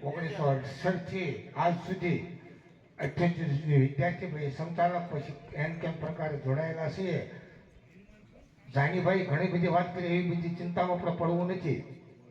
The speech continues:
હું તમને હાથ જોડીને વિનંતી કરું,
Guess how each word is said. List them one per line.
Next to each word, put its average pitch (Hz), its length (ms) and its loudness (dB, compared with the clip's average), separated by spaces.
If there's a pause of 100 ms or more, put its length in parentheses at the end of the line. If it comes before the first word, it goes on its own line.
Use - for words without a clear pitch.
(760)
હું 208 640 6 (200)
તમને 170 240 0
હાથ 156 340 2
જોડીને 185 320 0
વિનંતી 180 440 -4
કરું, 180 280 -2